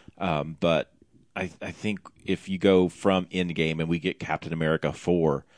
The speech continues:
uh, I, I think you have to play it one of two ways. I think you have somebody else just take up the mantle, or I think you have to somehow change the game so that it becomes a standalone separate thing. Like,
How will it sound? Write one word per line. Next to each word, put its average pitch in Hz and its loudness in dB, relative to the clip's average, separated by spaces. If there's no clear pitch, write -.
uh, - -6
I, 92 -4
I 90 -4
think 95 -6
you 87 -2
have 87 -2
to 87 -8
play 87 -2
it 71 -2
one 82 -2
of 78 -6
two 82 -6
ways. 80 0
I 80 0
think 78 -4
you 76 -2
have 78 0
somebody 82 2
else 80 2
just - -8
take 82 0
up - -8
the 71 -4
mantle, 98 -2
or 92 6
I 85 4
think 90 -4
you 87 0
have 90 -2
to 92 -4
somehow 85 -2
change 92 -4
the - -6
game 80 -4
so - -2
that 80 -2
it 71 -2
becomes 80 -6
a 78 -4
standalone 73 -6
separate 71 -6
thing. 65 -10
Like, - -14